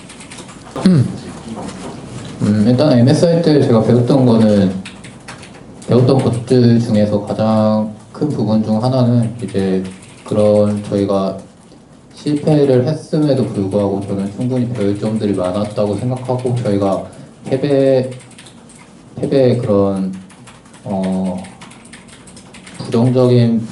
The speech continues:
모습을 보기보다는 긍정적인 모습을 보면서 이번 서머 시즌을 준비를, 어, 하겠다고 마음을 먹었고 그런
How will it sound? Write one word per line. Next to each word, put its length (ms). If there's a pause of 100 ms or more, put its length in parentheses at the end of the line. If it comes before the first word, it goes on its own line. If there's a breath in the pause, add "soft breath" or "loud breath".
(140)
모습을 340
보기보다는 760
긍정적인 520
모습을 380
보면서 640 (540)
이번 180
서머 260
시즌을 440
준비를, 1200 (1400)
어, 220 (100)
하겠다고 400
마음을 880
먹었고 640
그런 320